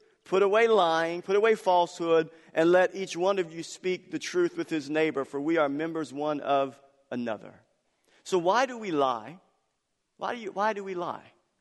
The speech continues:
Why is it that we are tempted to lie? You know, I think ultimately the reason why we sin in any way is because, is because we have a flesh that can be tempted to sin. Now, if you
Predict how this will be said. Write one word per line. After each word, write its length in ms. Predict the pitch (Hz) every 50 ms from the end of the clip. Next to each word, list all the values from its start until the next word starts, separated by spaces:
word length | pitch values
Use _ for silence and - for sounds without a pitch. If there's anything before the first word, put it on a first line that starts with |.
| _ _ _ _ _ _ _ _ _
Why 200 | - 165 190 233
is 180 | 240 220 175 202
it 100 | 180 -
that 120 | 175 180
we 220 | 180 196 190 165 - - _ _ _ _ _ _ -
are 80 | 160
tempted 460 | 151 - - 220 226 - - 175 - -
to 100 | 120 110
lie? 360 | 110 110 - - - _ _ _ _ _ _ _ _ _
You 80 | 151 190
know, 80 | 185 175
I 80 | 170
think 220 | - 196 180 160 -
ultimately 500 | 151 170 196 - 180 170 170 160 156 147
the 120 | 147 143
reason 280 | 156 170 151 156 147 143
why 140 | 143 143
we 140 | 139 139 135
sin 420 | 127 - - 160 160 160 156 143 127
in 140 | 127 120
any 200 | 127 160 208 202
way 360 | 151 123 113 113 131 127 139 - _ _ _ -
is 160 | - 143 139 117
because, 600 | 160 156 - 180 170 165 160 160 151 - - - - _ _
is 160 | - 151 135
because 320 | 131 160 156 - 165 139 139
we 100 | 156 156
have 160 | 160 156 131
a 60 | 135
flesh 880 | - - - - 180 196 220 208 151 135 156 180 - - - - - _ _ _ _ _ _ _ _ _ _
that 420 | 147 147 147 - - - - _
can 120 | - 165
be 120 | 151 151 139
tempted 500 | 151 - - 202 208 - - 160 127 -
to 100 | - 127
sin. 380 | - - - 135 117 - 127 - - _ -
Now, 80 | 160
if 180 | 165 175 156 -
you 280 | 190 247 269 262 208